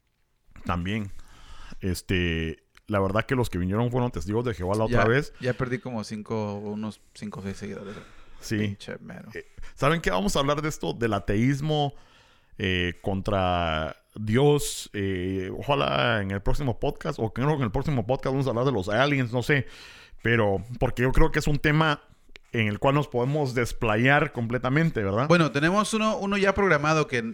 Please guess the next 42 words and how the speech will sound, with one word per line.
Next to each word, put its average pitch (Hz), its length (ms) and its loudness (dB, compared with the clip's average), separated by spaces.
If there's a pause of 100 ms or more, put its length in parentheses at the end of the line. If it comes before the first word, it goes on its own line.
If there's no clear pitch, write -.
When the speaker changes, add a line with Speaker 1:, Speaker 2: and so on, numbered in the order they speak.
Speaker 2:
lo 120 200 0
íbamos 143 200 0
a 135 80 -2
hacer 143 100 0
hace 143 160 0
dos 139 120 0
semanas, 120 420 -2
pero 107 140 -6
no 117 160 -4
pudimos 120 360 -4
por, 101 300 -8 (120)
por 107 140 -8
razones. 113 540 -6
Oh, 139 160 0
la 131 140 -6
semana 156 180 -2
pasada, 160 140 0
pero 143 80 -10
no 135 60 -4
hicimos 139 180 -6
por 123 120 -6
razones 127 440 -2 (420)
de 110 180 0
un 131 280 0
libro 123 520 0 (120)
que - 40 -20
estamos 117 300 -6
leyendo 117 380 -2
todos, 120 560 -4 (160)
del 104 340 -8
de 98 220 -8
Tiempos 120 460 -8
Recios. 139 440 -2 (380)
Speaker 1:
Sí. 95 240 -2 (1000)
Speaker 2:
Vamos 147 300 0
a 151 40 2
discutir 135 280 -2
eso 131 200 -2
más 123 180 -4
adelante, 117 320 -2
pero 113 160 0
bueno, 123 260 2